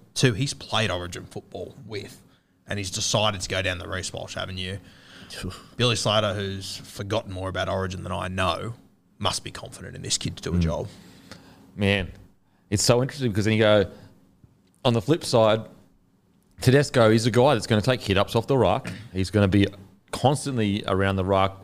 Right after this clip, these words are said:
Speaker 3: sneaking, um, you know, sneakily, I guess, uh, he's so good at guarding where he is, so you don't actually know where he's gonna pop up.
Speaker 2: Mm.
Speaker 3: You, when you're,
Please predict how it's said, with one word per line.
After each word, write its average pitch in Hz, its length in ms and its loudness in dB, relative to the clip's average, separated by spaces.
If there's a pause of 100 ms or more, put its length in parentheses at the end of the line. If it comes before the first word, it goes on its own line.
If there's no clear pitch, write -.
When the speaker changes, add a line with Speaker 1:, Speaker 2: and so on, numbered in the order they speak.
Speaker 3:
sneaking, 101 760 2
um, 87 520 4 (360)
you 101 100 4
know, 87 80 4
sneakily, 110 720 2 (760)
I 90 120 4
guess, 92 340 2
uh, 85 440 2 (440)
he's - 160 2
so 147 220 6
good 170 140 6
at - 300 2
guarding 104 520 4
where 101 260 6
he 98 320 6
is, 113 100 4
so 107 200 2
you 98 180 4
don't 101 220 4
actually 107 240 2
know 92 160 4
where 90 240 6
he's 95 120 4
gonna 95 160 2
pop - 280 -2
up. 113 180 4
Speaker 2:
Mm. 127 140 0
Speaker 3:
You, 95 100 -2 (200)
when 107 180 4
you're, 113 180 8